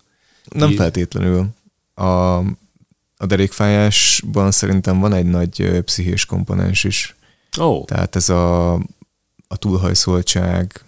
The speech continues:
Speaker 1: ez a, ö, a széthajtom magam,
Speaker 2: Tényleg?
Speaker 1: a gesztusa.
Speaker 2: Igen?
Speaker 1: Aha.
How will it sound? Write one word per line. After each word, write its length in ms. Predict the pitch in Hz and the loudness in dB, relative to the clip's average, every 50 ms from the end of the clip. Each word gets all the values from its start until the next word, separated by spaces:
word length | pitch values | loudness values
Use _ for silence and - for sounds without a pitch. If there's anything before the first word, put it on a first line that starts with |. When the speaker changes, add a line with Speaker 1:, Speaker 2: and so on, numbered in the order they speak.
| _ _ _ _ - | _ _ _ _ -8
Speaker 1:
ez 180 | - - - | -6 -6 -4
a, 380 | 95 87 90 90 87 87 87 92 98 - - _ _ _ _ _ _ _ _ _ _ _ _ _ - | -4 -4 -4 -4 -4 -4 -4 -4 -6 -8 -12 _ _ _ _ _ _ _ _ _ _ _ _ _ -10
ö, 80 | - 92 90 87 87 87 90 90 90 50 - - - - - - - - _ _ | -6 -4 -4 -2 -2 -4 -4 -4 -4 -4 -6 -6 -8 -10 -12 -16 -20 -20 _ _
a 200 | 92 92 92 95 | -6 -4 -2 0
széthajtom 640 | - - 95 92 - - 92 90 90 - 92 90 | 0 2 2 0 0 0 -2 -2 0 0 0 2
magam, 540 | 90 90 92 90 90 90 90 90 90 98 101 - _ _ _ _ _ _ _ _ - | 2 2 2 2 2 2 2 2 2 0 -2 -6 _ _ _ _ _ _ _ _ -2
Speaker 2:
Tényleg? 400 | - 123 107 107 98 92 95 98 | 0 2 4 4 4 4 4 2
Speaker 1:
a 100 | 95 - - | 2 2 0
gesztusa. 400 | 101 92 92 117 120 120 151 190 | 0 0 2 2 4 4 4 4
Speaker 2:
Igen? 60 | - 110 101 101 | 4 4 4 4
Speaker 1:
Aha. 400 | - 110 113 117 110 113 - | 2 2 4 4 2 2 0